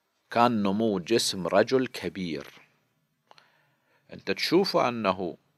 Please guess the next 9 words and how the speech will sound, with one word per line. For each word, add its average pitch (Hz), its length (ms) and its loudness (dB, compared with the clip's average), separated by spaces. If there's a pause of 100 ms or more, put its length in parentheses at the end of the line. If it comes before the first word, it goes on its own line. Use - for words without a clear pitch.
(160)
<clears throat> - 680 -18
صبي، 107 420 0 (680)
لكن 98 260 2
صبي 151 680 2 (760)
ذو 139 520 4 (500)
جثة 147 680 2
رجل، 107 680 4 (200)
لذا 95 280 -2
يقول: 151 500 0